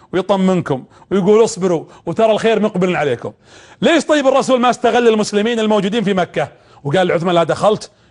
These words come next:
قال: "تراني بنهجم وخلوكم جاهزين وجيشهم عليهم"؟ لا، الرسول يحترم مواطنتهم لأهل قريش، هذا ما يسمى بالتعايش. لكن في فرق بين التعايش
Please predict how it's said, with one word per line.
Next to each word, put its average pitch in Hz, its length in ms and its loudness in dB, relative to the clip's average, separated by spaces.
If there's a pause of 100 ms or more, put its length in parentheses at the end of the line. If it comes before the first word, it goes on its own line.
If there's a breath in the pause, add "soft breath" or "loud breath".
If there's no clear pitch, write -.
قال: 147 100 -4
"تراني 165 320 0
بنهجم 170 460 -2 (300 soft breath)
وخلوكم 165 420 0
جاهزين 160 520 0 (220 soft breath)
وجيشهم 180 520 -2
عليهم"؟ 123 340 -4
لا، 170 340 -2 (640 soft breath)
الرسول 202 380 2
يحترم 220 500 0
مواطنتهم 185 680 0
لأهل 160 240 -4
قريش، 156 440 -6 (760 soft breath)
هذا 226 220 4
ما 240 100 2
يسمى 240 340 0
بالتعايش. 190 760 -2 (300 soft breath)
لكن 170 280 -2
في 220 120 -2
فرق 247 180 0
بين 202 200 0
التعايش 220 720 2